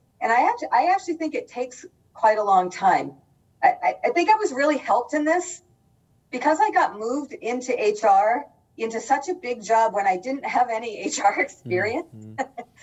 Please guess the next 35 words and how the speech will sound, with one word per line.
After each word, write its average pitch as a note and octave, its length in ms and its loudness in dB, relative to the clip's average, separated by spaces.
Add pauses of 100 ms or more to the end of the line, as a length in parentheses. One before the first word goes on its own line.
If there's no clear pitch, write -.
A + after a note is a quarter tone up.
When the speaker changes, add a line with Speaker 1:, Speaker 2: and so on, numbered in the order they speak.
(180)
Speaker 1:
<laughs> - 140 -6
I G4 180 4 (140)
couldn't C#4+ 400 -2
be F3 280 0 (100)
the G3 100 -2
superstar A3+ 680 0
individual F#3 600 -2 (260)
contributor. C4+ 680 -2
So B3+ 360 -2 (240)
that, D#4+ 340 2 (140)
you A#3+ 100 -2
know, A#3 60 2
I C#4+ 180 2
was D#4 140 -4
learning C4 400 -2
it A#3 100 -2
as G#3 140 -2
I G3 100 -2
went G#3 340 -4
with F#3+ 200 -12
the F3+ 180 -2
usual F#3+ 560 0
bigger F#3+ 320 -4
teams F#3 340 -6
make F3+ 200 0
mistakes, F3+ 440 -2
bigger F3+ 300 -4
team F3 280 -6
get F3 200 -2
better, E3+ 300 -2
bigger E3+ 220 -6
team E3+ 200 -8
get E3+ 160 -2
better. F3+ 260 0
But A#3+ 200 -4